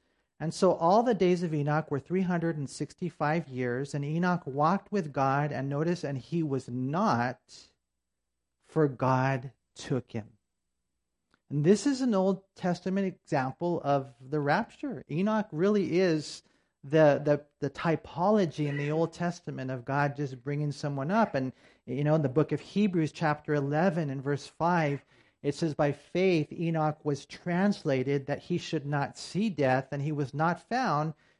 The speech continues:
because God had taken him up. For he, before he was taken up, he had this testimony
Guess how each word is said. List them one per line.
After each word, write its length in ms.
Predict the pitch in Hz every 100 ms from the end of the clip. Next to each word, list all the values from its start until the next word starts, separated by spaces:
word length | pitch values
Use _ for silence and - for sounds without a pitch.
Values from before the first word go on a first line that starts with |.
| _
because 320 | 165 190 147
God 340 | 127 151 160 156
had 460 | 151 151 147 131 -
taken 360 | - 185 185 175
him 200 | 175 170
up. 300 | 220 143 -
For 160 | 156
he, 120 | 143 - 160
before 460 | 151 143 170 220 226
he 200 | - 185
was 220 | 165 156
taken 340 | 165 147 143
up, 220 | 135 156
he 80 | 165
had 300 | 139 139 127
this 160 | 147 139
testimony 880 | - 247 - 175 147 135 135 170